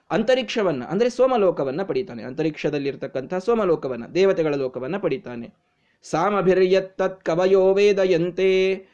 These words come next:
ಸಾಮದಿಂದ ಪಡೆಯುವುದು, ಸಾಮಲೋಕದಿಂದ ಪಡೆಯುವಂತ ಅಂದ್ರೆ ಸಾಮವೇದಾಭಿಮಾನಿ ದೇವತೆಗಳಿಂದ ಏನಿದ್ದಾನೆ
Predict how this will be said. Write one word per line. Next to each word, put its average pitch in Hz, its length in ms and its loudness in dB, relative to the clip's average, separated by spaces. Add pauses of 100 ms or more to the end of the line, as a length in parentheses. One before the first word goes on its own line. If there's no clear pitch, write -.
(160)
ಸಾಮದಿಂದ 233 680 0
ಪಡೆಯುವುದು, 180 440 2
ಸಾಮಲೋಕದಿಂದ 240 800 2
ಪಡೆಯುವಂತ 202 520 2 (180)
ಅಂದ್ರೆ 151 200 -4
ಸಾಮವೇದಾಭಿಮಾನಿ 226 920 2
ದೇವತೆಗಳಿಂದ 202 520 0
ಏನಿದ್ದಾನೆ 185 720 -2